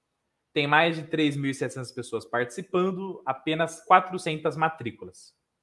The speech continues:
Mais ou menos dez por cento, tá? Beleza? Então, você já tomou a decisão? Corre! Corre, que as vagas poderão se esgotar a qualquer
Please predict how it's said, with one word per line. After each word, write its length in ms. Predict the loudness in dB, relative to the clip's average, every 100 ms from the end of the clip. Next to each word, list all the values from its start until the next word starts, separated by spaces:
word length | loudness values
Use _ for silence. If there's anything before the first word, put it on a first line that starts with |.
| _ _ -14 -4
Mais 160 | -2
ou 60 | -2
menos 180 | -6 2
dez 220 | 2 2
por 180 | -8 -12
cento, 240 | -12 -20 _
tá? 320 | 4 4 0 -20 _ _ _ -20 _ _ _ 2
Beleza? 220 | 4 6
Então, 180 | 4 2
você 140 | 2
já 40 | 0
tomou 220 | 2 0
a 20 |
decisão? 600 | -2 -6 2 2 2 -6 -20 _ _ _
Corre! 800 | 10 12 12 12 6 4 -4 -20 _ _
Corre, 600 | 6 12 12 10 2 -2
que 80 | 0
as 140 | 0 4
vagas 300 | 2 2 -4
poderão 480 | -6 -4 -4 -4 -8
se 240 | -8 -2
esgotar 680 | -2 -2 -6 2 4 4 0 -14 _ _ _ _ 0
a 200 | 4 4
qualquer 1080 | 2 2 6 6 2 -2 2 4 2 0